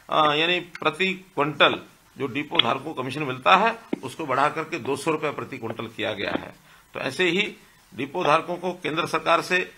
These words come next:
जो कमीशन आती है, वो देरी से आती है। तो हमने ये भी उस समय एक वादा किया था कि भले ही केंद्र सरकार देरी से देती है,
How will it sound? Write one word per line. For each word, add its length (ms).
जो 80
कमीशन 420
आती 300
है, 140
वो 80
देरी 300
से 180
आती 280
है। 160
तो 60
हमने 160
ये 140
भी 280
उस 140
समय 220
एक 440
वादा 280
किया 260
था 320
कि 100
भले 460
ही 100
केंद्र 300
सरकार 300
देरी 260
से 100
देती 300
है, 200